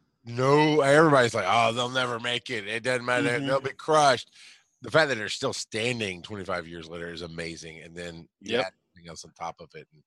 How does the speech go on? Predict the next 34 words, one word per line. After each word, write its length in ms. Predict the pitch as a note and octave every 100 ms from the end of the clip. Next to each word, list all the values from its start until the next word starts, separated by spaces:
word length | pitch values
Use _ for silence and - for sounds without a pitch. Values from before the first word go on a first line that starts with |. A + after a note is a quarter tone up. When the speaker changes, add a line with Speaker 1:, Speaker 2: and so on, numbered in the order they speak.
| _ _ _ _ - - -
Speaker 2:
Yeah, 140 | A#3 F#3+ - -
and 180 | G#3 F#3
not 180 | F#3 F#3
all 80 | F#3
Speaker 1:
Right. 80 |
Speaker 2:
the 120 | F#3+ F#3
original 380 | E3+ - F3+
partners 420 | E3 E3 D3+ E3 D#3
are 60 |
still 260 | D3 D#3 D3
involved, 600 | C#3 D3+ E3+ E3 D#3 C#3+
and, 300 | B2+ A#2+ A2+
you 80 | B2+
know, 120 | A#2
things 300 | G2+ D3+ D3 B2+
have 120 | -
changed, 480 | - D#3+ D#3+ D3 C3
and 80 |
they 80 | B2+
become, 420 | B2 B2+ - C#3 C3+
in 100 | C3
some 220 | - C#3
ways, 160 | C#3 B2+
have 80 | B2
become 220 | - B2
more 360 | A#2 A#2 B2
of 100 | A#2+
a 40 | A#2+
refined 420 | A2+ - B2+ A#2
business 340 | A#2 A#2 A#2+
and 100 | C3+
everything. 420 | C3+ C#3+ D#3 D3+ C3+
But, 180 | A#2+ -
like, 440 | A2+ G#2 -